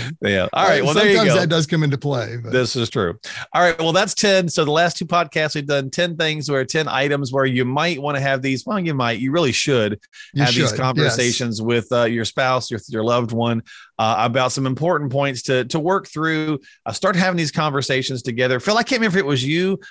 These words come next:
Speaker 1: or someone else that I was talking to that told me a couple of weeks ago that, uh, some, a couple sat down in front of them and something came up and they said, "Oh, great. Well, now we can buy a camper, I think. And we're gonna go."
Speaker 2: Yeah,
Speaker 1: our-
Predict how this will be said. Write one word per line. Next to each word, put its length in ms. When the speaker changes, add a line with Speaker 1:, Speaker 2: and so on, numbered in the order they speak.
Speaker 1:
or 180
someone 300
else 220
that 80
I 80
was 160
talking 380
to 180
that 100
told 220
me 60
a 40
couple 260
of 40
weeks 240
ago 300
that, 220
uh, 300
some, 260
a 140
couple 300
sat 220
down 200
in 80
front 200
of 60
them 240
and 560
something 320
came 300
up 220
and 120
they 140
said, 180
"Oh, 140
great. 300
Well, 80
now 180
we 80
can 180
buy 420
a 80
camper, 460
I 120
think. 260
And 100
we're 100
gonna 260
go." 140
Speaker 2:
Yeah, 180
Speaker 1:
our- 120